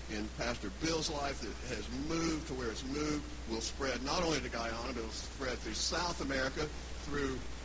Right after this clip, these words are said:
Panama, through Mexico. It'll spread through Europe to where it'll go to the, it'll go to the ends of the world, which it already is. There are people in Spain. We've got people, there are people in Israel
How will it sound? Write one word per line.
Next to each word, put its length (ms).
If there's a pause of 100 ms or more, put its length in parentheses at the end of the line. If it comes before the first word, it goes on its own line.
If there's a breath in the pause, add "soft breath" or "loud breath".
(160)
Panama, 520 (100)
through 160 (180)
Mexico. 520
It'll 160
spread 300
through 280
Europe 440 (360 loud breath)
to 140
where 400 (2750)
it'll 140
go 180
to 200
the, 120 (240)
it'll 140
go 160
to 60
the 100
ends 160
of 80
the 100
world, 240
which 160
it 80
already 320
is. 180
There 100
are 100
people 160
in 60
Spain. 360
We've 140
got 160
people, 220 (120)
there 140
are 80
people 240
in 60 (120)
Israel 320